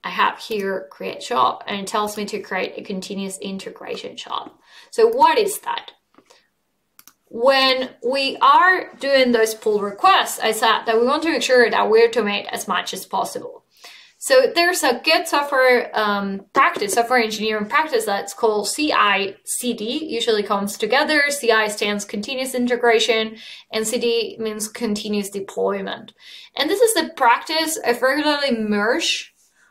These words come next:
those code, those branches into, uh, main. We want to make sure that we don't, uh, hold all of the changes like we did and put all, all of them in there at once,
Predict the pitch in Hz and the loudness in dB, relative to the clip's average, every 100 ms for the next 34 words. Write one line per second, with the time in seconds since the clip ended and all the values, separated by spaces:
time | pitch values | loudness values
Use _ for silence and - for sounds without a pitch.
0 | _ - 302 311 - 294 311 339 359 - | _ -2 0 0 0 2 2 0 -6 -4
1 | 262 269 - 254 233 262 330 330 330 - | 0 0 0 2 2 0 -2 -2 -2 -6
2 | - 254 269 294 320 320 330 339 _ _ | -6 -4 -4 -6 -2 0 0 -4 _ _
3 | - 262 262 262 254 262 302 349 294 262 | -2 2 4 4 2 2 0 0 -2 -2
4 | 247 240 240 277 311 330 320 311 302 277 | -2 -4 0 2 2 0 0 -2 0 2
5 | 226 220 247 - 254 247 277 311 - - | 2 2 -2 2 4 4 0 -8 -12 -20
6 | - - - - 254 254 226 - 269 269 | -20 -20 -16 -2 2 2 0 0 4 6
7 | 285 - 269 269 262 277 285 269 294 254 | 4 4 4 2 0 -2 0 0 -2 0
8 | 214 - 247 240 240 233 220 208 - 247 | 0 4 4 6 4 4 0 -6 -2 0
9 | - - 220 226 233 - 226 226 220 220 | 0 0 2 2 0 -2 0 0 0 -6
10 | 214 220 214 214 208 208 202 214 302 330 | -6 -4 -2 -2 -2 -2 -2 2 2 2
11 | 330 | -2